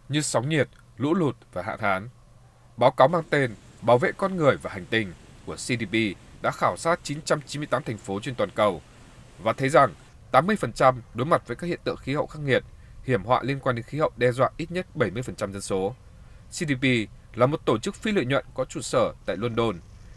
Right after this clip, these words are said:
điều hành hệ thống công bố thông tin cho các công ty, thành phố và tiểu bang trên toàn thế giới để báo cáo tác động môi trường trong hoạt động của họ. Báo cáo cũng cho biết, gần hai phần ba các thành phố được dự đoán phải đối mặt với các mối nguy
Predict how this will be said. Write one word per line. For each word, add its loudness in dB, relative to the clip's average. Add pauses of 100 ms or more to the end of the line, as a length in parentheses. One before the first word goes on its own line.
(120)
điều 2
hành 4
hệ -4
thống -4 (100)
công -2
bố 0
thông -6
tin -2
cho -2
các -12
công -8
ty, 0 (320)
thành -2
phố 0 (200)
và 0
tiểu -2
bang 2
trên -12
toàn -4
thế -10
giới 2 (360)
để -2
báo 2
cáo 2
tác -4
động -2
môi 2
trường 0 (120)
trong -6
hoạt -8
động -8
của -8
họ. 2 (720)
Báo 4
cáo 8
cũng -8
cho 2
biết, 4 (400)
gần 0
hai -2
phần -4
ba 6
các -4
thành -6
phố -4
được -6
dự -6
đoán 4
phải -10
đối -2
mặt 0
với -12
các -14
mối -4
nguy 0